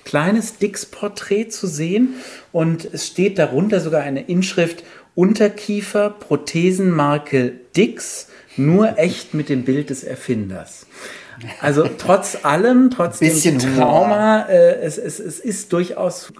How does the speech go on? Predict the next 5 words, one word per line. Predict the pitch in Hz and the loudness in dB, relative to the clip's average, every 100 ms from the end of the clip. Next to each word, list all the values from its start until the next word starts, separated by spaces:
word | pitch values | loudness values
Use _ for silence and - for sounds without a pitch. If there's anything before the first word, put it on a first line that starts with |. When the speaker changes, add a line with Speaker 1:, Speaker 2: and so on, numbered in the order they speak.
| 156 | -18
Speaker 1:
vielleicht | 156 160 147 151 - | -10 -6 -6 -8 -12
Humor | 160 151 156 156 175 | -12 -8 -4 -2 -2
als | 156 - | -4 -4
Gegengift, | 175 170 147 143 - - - | -4 -2 0 0 -2 -14 -18
äh, | - | -8